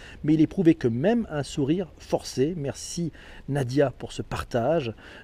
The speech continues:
euh, même un sourire forcé a des impacts positifs. Henri continue en nous disant que l'apicratie qu'il vit au quotidien n'a rien d'une culture start-up bourrin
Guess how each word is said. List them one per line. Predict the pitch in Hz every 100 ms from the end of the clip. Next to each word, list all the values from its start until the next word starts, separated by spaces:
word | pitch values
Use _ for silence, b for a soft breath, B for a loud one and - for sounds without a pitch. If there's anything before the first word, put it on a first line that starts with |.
| 143
euh, | 131 120
même | 123 175
un |
sourire | 139 135 135
forcé | - 127 - 147 165
a | 127
des | 120
impacts | 110 - 131 -
positifs. | - 165 139 131 - 160 170 147
Henri | 123 156
continue | 143 143 165 196
en | 185
nous |
disant | 160 170
que | -
l'apicratie | - 170 - 147 185
qu'il | 156 147
vit | 160
au |
quotidien | - 165 165 147 170
n'a | 143
rien | 151
d'une | 180 165
culture | 143 147 170 -
start-up | - - - 156
bourrin | 127 175 156 156